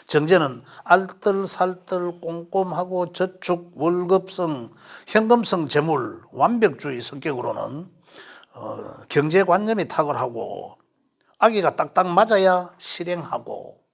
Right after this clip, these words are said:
이 사람들 성격이, 정제적 성격이. 편재는 얼렁뚱땅 이래 들어갑니다. 그 사업성이기 때문에 편재적, 편재를 가진 사람들 사업을 이제 하려고 하는 거죠,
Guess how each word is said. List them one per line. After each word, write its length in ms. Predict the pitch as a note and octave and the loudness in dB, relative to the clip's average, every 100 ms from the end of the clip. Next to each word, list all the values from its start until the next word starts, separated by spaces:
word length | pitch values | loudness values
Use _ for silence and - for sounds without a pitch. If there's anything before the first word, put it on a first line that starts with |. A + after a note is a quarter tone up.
| _ _ _ _ - | _ _ _ _ -16
이 20 | D3 | -8
사람들 280 | D3+ A#2+ | -6 -6
성격이, 580 | A2+ A#3+ B3 B3 F#3 A#2+ | -8 -4 0 0 -2 -6
정제적 400 | - A#2+ D#3+ C3+ | -8 -4 -4 -4
성격이. 400 | A#2+ A#2+ A2 F2+ - _ - - - - - | -8 -12 -12 -14 -18 _ -20 -20 -20 -14 2
편재는 540 | A3 A3+ C#4+ D3+ G2 _ _ _ | 4 8 8 6 -2 _ _ _
얼렁뚱땅 1000 | C3+ B2 C3 D3 D#3 D3+ E3+ E3+ G3 D#3 - | -6 -4 -4 -6 -8 -12 -14 -12 -12 -14 -16
이래 180 | E3 D3+ | -12 -10
들어갑니다. 520 | C3+ - D3 - - C#3 - _ _ _ _ | -10 -12 -14 -14 -16 -16 -20 _ _ _ _
그 120 | C#3 | -8
사업성이기 800 | - G#3+ B3 A#3 - - - - | 4 4 4 0 -10 -10 -12 -14
때문에 320 | - - - _ - _ - | -14 -12 -14 _ -20 _ -2
편재적, 840 | A3+ A3+ A#3 D#4 D#4+ B3+ F3+ C3 C#3+ - - D#3+ _ _ _ - _ | 0 2 2 4 4 2 -2 -4 -14 -20 -20 -20 _ _ _ -20 _
편재를 460 | - A#3 A#3 E4 D#4 | -4 -2 2 2 4
가진 160 | G3+ D3+ | 0 -2
사람들 300 | C#3 B2 A#2 | -4 -6 -10
사업을 580 | - D#3 C#3+ A#2+ G#2+ - - - _ C#3 | 0 0 0 -6 -10 -18 -20 -20 _ -16
이제 180 | A#2+ B2 | -16 -14
하려고 360 | - D#3 C#3 B2+ | -8 -6 -4 -4
하는 160 | C#3 | -4
거죠, 260 | C3 A2+ G#2+ | -6 -8 -12